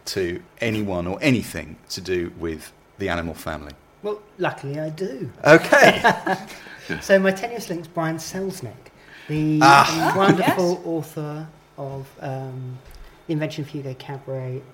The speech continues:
Speaker 2: and, uh, The Marvels and Wonderstruck, who I have been lucky enough to get to know a little bit from working at Port Eliot,
Speaker 1: Yes,
Speaker 2: which he
Speaker 1: yes.
Speaker 2: always comes to.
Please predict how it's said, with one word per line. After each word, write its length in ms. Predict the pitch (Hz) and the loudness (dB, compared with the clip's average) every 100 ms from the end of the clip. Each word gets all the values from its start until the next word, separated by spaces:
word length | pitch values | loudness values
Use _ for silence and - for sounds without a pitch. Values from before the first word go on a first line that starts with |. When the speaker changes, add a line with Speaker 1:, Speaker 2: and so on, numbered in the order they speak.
| - | -16
Speaker 2:
and, 440 | 127 127 127 135 135 | -14 -12 -12 -12 -10
uh, 280 | 147 139 135 | -10 -8 -8
The 80 | 143 | -8
Marvels 400 | 143 135 143 139 | -8 -8 -8 -10
and 100 | 139 | -10
Wonderstruck, 560 | 139 131 - 165 - - - - | -10 -8 -6 -8 -10 -20 -20 -4
who 160 | 165 175 156 | 0 2 2
I 220 | 151 147 | 0 0
have 480 | 143 147 135 139 139 | -2 -4 -4 -6 -4
been 260 | 147 147 147 | -4 -2 0
lucky 320 | 160 - 151 | 0 -2 -4
enough 260 | 147 135 - | -4 -6 -6
to 80 | |
get 180 | 143 147 | -2 -2
to 120 | - 156 | 0 0
know 140 | 147 | 0
a 60 | 139 | -2
little 120 | 135 135 | -4 -2
bit 260 | 135 - - - - | -2 -4 -12 -20 -18
from 240 | - 143 139 | -4 -2 -2
working 260 | 135 135 | -4 -6
at 60 | - | -8
Port 240 | 143 131 | -10 -8
Eliot, 240 | 139 123 98 | -8 -6 -2
Speaker 1:
Yes, 240 | 90 - | -2 -2
Speaker 2:
which 80 | 127 | -4
he 60 | |
Speaker 1:
yes. 240 | 90 - 143 | -4 -6 -10
Speaker 2:
always 360 | 143 151 135 | -6 -6 -6
comes 280 | - 131 127 | -8 -10 -8
to. 180 | - | -10